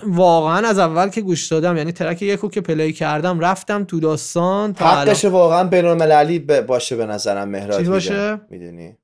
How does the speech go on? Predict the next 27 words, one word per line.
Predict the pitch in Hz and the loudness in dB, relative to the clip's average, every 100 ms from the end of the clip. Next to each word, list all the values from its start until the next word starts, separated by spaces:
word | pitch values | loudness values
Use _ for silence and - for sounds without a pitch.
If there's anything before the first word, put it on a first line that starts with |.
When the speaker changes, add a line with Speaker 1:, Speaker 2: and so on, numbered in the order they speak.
| _ | _
Speaker 2:
حقش | - 92 - 92 - | -10 -10 -10 -16 -10
واقعاً، | 87 90 92 | -8 -8 -8
چون | 117 | -8
انگلیسی | 127 123 117 127 | -6 -8 -6 -4
هم | 120 | -4
می‌تونه | 135 127 113 98 | -6 -8 -6 -4
بخونه، | 92 92 92 | -6 -8 -8
حقش | 101 104 117 120 | -8 -8 -10 -10
بین‌المللی | 110 101 95 92 92 151 | -8 -8 -8 -8 -8 -8
Speaker 1:
حقش | 165 | -8
Speaker 2:
کار | 170 | -8
Speaker 1:
صد | 165 160 170 | -6 -4 -4
Speaker 2:
کنه. | 170 | -4
Speaker 1:
درصد، | 170 160 - 147 | -6 -6 -10 -10
Speaker 2:
مثلاً | 147 - | -10 -10
Speaker 1:
صد | 165 | -8
Speaker 2:
بیشتر | 156 - - | -8 -4 -2
از | 101 92 | -2 -2
Speaker 1:
درصد. | |
Speaker 2:
ایران | 80 82 85 _ - | -6 -12 -18 _ -20
شناخته | - 87 85 - | -18 -18 -20 -14
Speaker 1:
صد | 151 151 | -10 -10
Speaker 2:
بشه. | - | -10
Speaker 1:
درصد. | 147 143 - - _ | -10 -10 -16 -20 _
Speaker 2:
آره. | 87 - - _ | -20 -20 -20 _
Speaker 1:
فکر | 160 | -10
کنم | 147 214 220 | -4 -2 -2